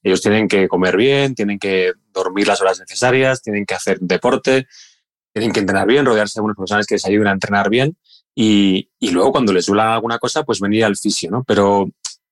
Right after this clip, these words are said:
es cierto que el fisio en algunos pacientes, eh, sí que les viene muy bien para iniciarse en ese mundo saludable, porque gracias, no, no sé, tampoco quiero tirarme flores, pero sí que algunos pacientes míos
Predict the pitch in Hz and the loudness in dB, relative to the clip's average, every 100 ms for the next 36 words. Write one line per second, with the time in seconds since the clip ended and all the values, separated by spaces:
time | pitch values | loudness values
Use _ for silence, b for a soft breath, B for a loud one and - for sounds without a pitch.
0 | - 127 131 139 - 139 139 135 120 - | -8 -2 0 0 0 0 2 0 0 -2
1 | 139 139 143 143 120 117 117 131 151 143 | -2 0 0 0 -4 -2 0 0 0 0
2 | 127 123 156 160 127 98 90 - _ _ | -2 -2 0 0 0 0 -4 -8 _ _
3 | _ _ _ - 104 104 101 101 101 - | _ _ _ -4 2 4 4 4 0 -2
4 | 127 135 123 120 107 131 127 120 120 135 | -2 2 2 0 0 0 2 2 2 0
5 | 117 104 98 98 98 - 113 120 - 101 | 0 0 0 -2 -12 -2 0 0 0 -2
6 | 101 110 113 110 107 104 123 127 139 104 | 0 0 2 2 2 2 2 2 0 -2
7 | 95 90 95 - _ _ _ 107 110 120 | -4 -6 -10 -20 _ _ _ -2 0 0
8 | 110 - - _ _ 123 117 - - 95 | 0 -6 -12 _ _ -6 -6 -4 0 0
9 | 90 90 80 90 92 98 95 98 98 110 | 2 0 2 2 2 0 0 0 0 0
10 | 110 - 92 - - 110 101 110 113 113 | -2 0 -2 -2 -2 0 2 0 -2 -2
11 | 110 104 107 107 120 120 139 | 0 0 -2 0 0 0 -2